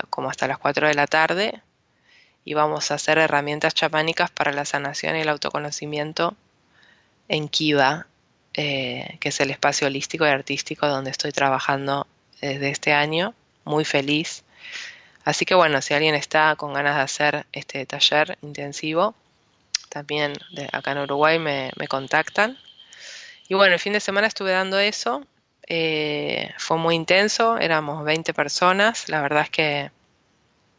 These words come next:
se movió mucha energía. Pero, ¿qué pasó? Que a mí se me superpuso con la visita de, de Claudia, ¿no? De Claudia González de Vicenzo. Yo había estado con ella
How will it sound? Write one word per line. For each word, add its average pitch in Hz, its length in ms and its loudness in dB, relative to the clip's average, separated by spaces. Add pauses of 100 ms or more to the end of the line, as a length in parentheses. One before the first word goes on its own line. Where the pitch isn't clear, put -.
(120)
se - 140 -6
movió 147 380 2
mucha 156 280 0
energía. 185 680 2 (1400)
Pero, 262 280 6
¿qué 262 120 2
pasó? 202 460 2 (200)
Que 180 100 -4
a - 20 -2
mí 180 120 -4
se 190 220 2
me 185 140 0
superpuso 196 960 0 (120)
con 175 200 2
la 160 100 4
visita 185 600 2
de, 151 720 -4
de 147 120 -4
Claudia, 156 520 2
¿no? 226 280 -4
De 190 100 -6
Claudia 165 560 0
González 156 420 -4
de 156 80 -8
Vicenzo. 185 500 0
Yo - 140 4
había 165 140 2
estado 156 320 0
con 151 180 0
ella 156 440 2